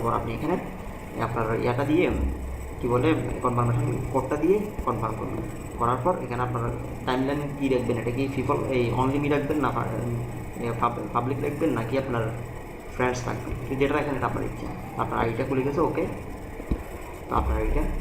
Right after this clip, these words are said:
খুলে গেছে। তো এটা হচ্ছে আজকের টিউন। তো আশা করছি আপনাদের কাছে ভালো লাগছে। তো দেখার জন্য অসংখ্য ধন্যবাদ। আর যদি কোথাও আট-, আপনারা আটকে যান, তাহলে সমস্যা নেই, আমরা নক করেন Facebook-এ, আমি আপনাদের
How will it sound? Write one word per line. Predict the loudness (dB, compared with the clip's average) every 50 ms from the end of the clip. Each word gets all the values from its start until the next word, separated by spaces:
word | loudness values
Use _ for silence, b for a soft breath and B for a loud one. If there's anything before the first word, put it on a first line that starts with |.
| 0 0
খুলে | 2 2
গেছে। | 2 0 -2 -6 -8 -8 -8 -10 -8 -8 -8 -8 -2 2
তো | 2
এটা | 4 4
হচ্ছে | 2 2 2
আজকের | 0 0 -2 -4 0
টিউন। | 2 2 2 2 -2 -4 -10 -12 -12 -10 -10 -8 -4
তো | 0 2 2
আশা | 2 2 2 2 2
করছি | 2 2 2 0
আপনাদের | 0 2 0 2 2
কাছে | 2 2
ভালো | 2 2 4 4
লাগছে। | 4 2 0 -2 -2 -4 -4 -4 -8 -8 -8 -8
তো | -4
দেখার | -2 0 0 2 2
জন্য | 2 2 2
অসংখ্য | 2 2 2 0 2
ধন্যবাদ। | 2 2 4 4 4 4 2 2 -4 -8 -10 -10 -10 -10 -10 -8 -4
আর | -2 0
যদি | 2 4 4 4 2 2
কোথাও | 0 2 2 4
আট-, | 4 4 2 0 -6
আপনারা | -6 -4 -2 0 0
আটকে | 0 0 -2 -2
যান, | 0 0 0 -2 -2 -4 -6 -4
তাহলে | -4 -4 -2 0
সমস্যা | 0 0 0 0 0 0
নেই, | 0 2
আমরা | 2 2 2 0
নক | 0 0 0 0 0 0 2
করেন | 2 0 2 0
Facebook-এ, | 0 0 0 0 0 -2 -2 0
আমি | 0 0 0
আপনাদের | -2 -2 -4 -4 -4 -4